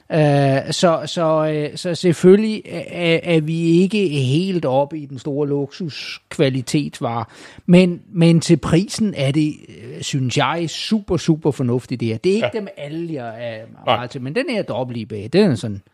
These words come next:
Speaker 2: Ja.
Speaker 1: det er måske også svært for alvor at fucking dobbelt I P A op, ikke?
Speaker 2: <laughs> Det skal nok lykkes for nogen på et eller andet tidspunkt. Det er, det er jeg slet ikke i tvivl om. Og der bliver hældt op.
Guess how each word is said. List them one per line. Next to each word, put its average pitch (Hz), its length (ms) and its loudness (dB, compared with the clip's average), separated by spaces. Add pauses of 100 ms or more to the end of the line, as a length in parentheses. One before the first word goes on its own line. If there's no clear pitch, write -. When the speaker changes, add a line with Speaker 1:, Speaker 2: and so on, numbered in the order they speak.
(140)
Speaker 2:
Ja. 160 60 -10 (360)
Speaker 1:
det - 140 -20
er 135 40 -20
måske 104 360 -14
også 90 180 -8
svært 92 320 -10
for 104 160 -8
alvor 98 460 -10
at 101 60 -18 (280)
fucking 104 400 -8
dobbelt 104 340 -8
I - 40 -4
P 104 60 -12
A 107 280 -6
op, - 200 -12
ikke? - 180 -16 (360)
Speaker 2:
<laughs> - 360 -20
Det 123 120 -8
skal 135 140 -8
nok 123 220 0
lykkes 123 260 -4
for 117 220 -2
nogen 110 280 -6
på 131 60 -8
et 120 40 -4
eller 120 120 -4
andet 120 140 -8
tidspunkt. 123 400 -14
Det 123 80 -12
er, 120 60 -8 (100)
det - 20 -8
er 113 40 -8 (880)
jeg 117 100 -10
slet 135 140 -6
ikke 123 80 -6
i 123 40 -12
tvivl 127 220 -12
om. 120 180 -10 (1200)
Og 110 60 -20
der 107 80 -10
bliver 98 180 -6
hældt 98 160 -10
op. - 180 -4